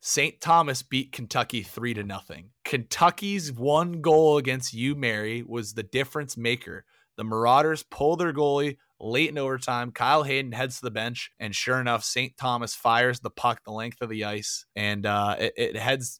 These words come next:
into the back of the net. To see the scratches on Saint Thomas throw their hands in the air behind the net, the dog pile in front of the Tommy bench, it was just a wild, wild scene. It's a shame that that's how the, the defending champs had to go out.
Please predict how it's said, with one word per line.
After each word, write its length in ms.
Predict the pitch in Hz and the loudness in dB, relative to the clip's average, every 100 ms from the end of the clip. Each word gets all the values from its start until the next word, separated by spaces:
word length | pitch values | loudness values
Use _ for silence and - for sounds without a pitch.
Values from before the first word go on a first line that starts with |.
| _ | _
into 180 | 135 135 | -6 -4
the 80 | 120 | -2
back 320 | 107 123 123 | 2 2 2
of 40 | 127 | -2
the 40 | |
net. 260 | 113 113 - - | -2 -2 -4 -10
To 100 | 123 | -6
see 240 | 131 - 180 | -2 0 0
the 80 | 160 | 0
scratches 840 | - 151 139 143 - 151 131 - | 0 2 4 4 2 0 -2 -4
on 140 | 131 | -4
Saint 300 | 127 147 139 | -2 -2 -2
Thomas 480 | - 127 123 110 - - _ | -2 -2 -2 -4 -8 -14 _
throw 220 | 131 135 | 2 2
their 160 | 139 120 | 4 0
hands 380 | 123 123 135 127 | 0 -4 -4 -8
in 80 | |
the 180 | 120 110 | -8 -4
air 200 | 113 113 | -2 -2
behind 340 | 110 104 117 113 | -2 -4 -4 -4
the 40 | |
net, 300 | 110 110 113 - | -4 -4 -4 -2
the 120 | 123 | -2
dog 460 | 107 135 139 151 - | 4 6 8 6 2
pile 380 | 147 131 135 | 4 6 4
in 100 | 127 | 0
front 220 | 117 127 123 | -4 -4 -2
of 60 | |
the 80 | 120 | -4
Tommy 400 | - 117 120 113 | -4 -2 -2 -2
bench, 480 | 110 110 107 - - | -4 -6 -6 -8 -6
it 140 | 123 110 | -2 0
was 180 | 135 123 | 0 0
just 300 | 127 - 123 | -2 -2 0
a 140 | 117 | 0
wild, 840 | 104 104 110 120 120 117 104 101 - _ _ - | 0 -8 0 4 6 4 0 -6 -12 _ _ -12
wild 600 | 104 113 120 123 120 - | -2 4 6 6 2 -2
scene. 520 | - 123 113 110 107 - | -6 -6 -6 -10 -10 -2
It's 240 | 143 - | -2 0
a 60 | 147 | -2
shame 520 | - 160 160 170 165 | 2 2 4 2 2
that 160 | 131 | 0
that's 280 | - 135 135 | 4 4 4
how 340 | 143 131 131 113 | 4 4 4 0
the, 220 | 127 131 | -4 -4
the 140 | 135 | -4
defending 440 | 123 113 131 131 123 | -4 -2 -2 -4 -4
champs 380 | - 127 127 135 | -4 -4 -4 -2
had 160 | 127 | -2
to 80 | 123 | -2
go 220 | 117 110 | 0 2
out. 300 | 110 120 135 | 4 2 2